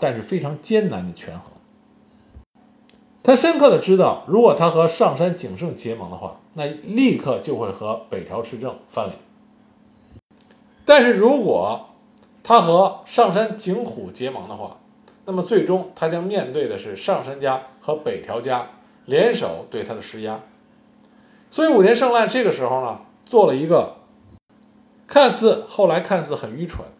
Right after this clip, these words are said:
但是在当时是不得已的决定，就是和上杉景胜结盟，但是尽量化解上杉景胜和上杉景虎的关系。这样呢，就可以使上杉家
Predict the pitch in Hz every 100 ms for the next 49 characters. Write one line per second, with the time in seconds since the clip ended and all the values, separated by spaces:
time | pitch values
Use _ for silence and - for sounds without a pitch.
0 | _ 196 156 123 113 107 156 156 123 110
1 | 131 - 175 139 143 104 - - 87 -
2 | _ _ _ _ - - 269 247 170 -
3 | 151 175 - - - _ - - 208 185
4 | 220 - 131 190 208 185 - 113 110 98
5 | - _ _ _ _ _ _ _ _ _
6 | _ - - _ _ _ - _ - 254
7 | 214 214 285 269 196 170 147 269 214 123
8 | 107 - 101 - - 175 165 180 143 87
9 | 139 123 - 131 - 151 117 131 - 131
10 | 175 - - - 147 151 - _ _ _
11 | _ _ _ _ _ _ _ _ - -
12 | _ _ _ _ _ _ - 285 285 220
13 | 185 - - 254 233 233 185 139 - 214
14 | 151 165 170 165 165 -